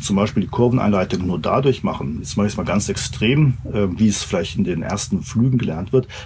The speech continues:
wir ziehen die Innenbremse. Dann passieren zwei Effekte. Der erste Effekt ist, dass der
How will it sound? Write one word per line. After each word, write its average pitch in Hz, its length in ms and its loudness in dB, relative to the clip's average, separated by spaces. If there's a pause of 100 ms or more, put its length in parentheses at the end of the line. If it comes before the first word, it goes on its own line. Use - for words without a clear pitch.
wir 98 140 -2
ziehen 143 340 2
die 117 160 0
Innenbremse. 117 640 2 (440)
Dann - 120 -4
passieren - 340 -2
zwei - 260 -2
Effekte. 180 500 0 (560)
Der - 80 -2
erste 104 320 -2
Effekt 131 340 0
ist, - 260 0
dass - 200 -2
der 90 360 0